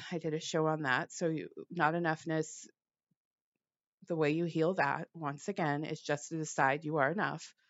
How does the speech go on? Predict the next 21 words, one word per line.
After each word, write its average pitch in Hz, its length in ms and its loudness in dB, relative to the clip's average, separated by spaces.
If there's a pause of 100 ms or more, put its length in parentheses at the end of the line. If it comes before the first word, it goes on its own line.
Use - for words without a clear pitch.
(280)
So 170 500 6
then 165 280 2
you 170 260 -4
do 285 280 4
have 175 180 6
enough 156 280 2
work 131 240 2
to - 80 -10
be 160 120 -2
successful 160 560 -2
right 160 260 2
now. 170 340 -4 (680)
Uh, 180 180 -2 (340)
I, 233 200 6
I 226 100 8
see 320 220 2
this 381 220 2
a 359 60 8
lot 190 460 10
with, 185 260 2 (240)
um, 160 540 0